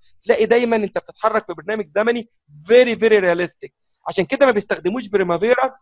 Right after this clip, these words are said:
في فكرة اللين كونستراكشن، ما بيستخدموش بريمافيرا، بيستخدموا حاجة اسمها الفاست، اللاست بلانر. اللاست بلانر ده تكنيك تاني خالص، و، آه، أوراكل عاملة برنامج سوفت وير اسمه برايم للناس البلانرز، اللي معانا في ال-، بيحضروا المحاضره النهارده،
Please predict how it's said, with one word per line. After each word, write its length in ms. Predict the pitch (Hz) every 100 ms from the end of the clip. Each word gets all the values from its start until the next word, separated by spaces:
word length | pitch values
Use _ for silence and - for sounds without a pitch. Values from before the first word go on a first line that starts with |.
| _ -
في 80 |
فكرة 260 | 180 233 226 196
اللين 180 | 214
كونستراكشن، 540 | 214 185 - 180 - 147 - _ _ _ _ -
ما 40 |
بيستخدموش 380 | 160 165 180 214
بريمافيرا، 280 | 196 175 147 _ _
بيستخدموا 360 | 160 214 214
حاجة 180 | 196 214
اسمها 380 | 208 208 220 233 - -
الفاست، 340 | - 208 208 _ _ 165
اللاست 440 | 160 165 220 - -
بلانر. 300 | 185 175 147 - _ -
اللاست 320 | 165 226 226
بلانر 280 | 175 202 214
ده 160 | 190 208
تكنيك 420 | 202 - 220 -
تاني 160 | 220 214
خالص، 480 | 202 214 294 - _ _ _
و، 120 | - 208
آه، 580 | 240 208 _ - 165 -
أوراكل 380 | 240 269 269 208
عاملة 280 | 202 226
برنامج 420 | 202 175 185 226 220
سوفت 260 | 226 -
وير 260 | 208 226 220
اسمه 240 | 220 208
برايم 480 | 185 196 214 196 160
للناس 300 | 160 185 185
البلانرز، 420 | 170 175 196 202 - _ _ -
اللي 140 | 160
معانا 240 | 165 180 185
في 100 | 160
ال-، 360 | 151 156 156
بيحضروا 320 | 147 - 180
المحاضره 360 | 175 160 190 180
النهارده، 440 | 165 170 208 262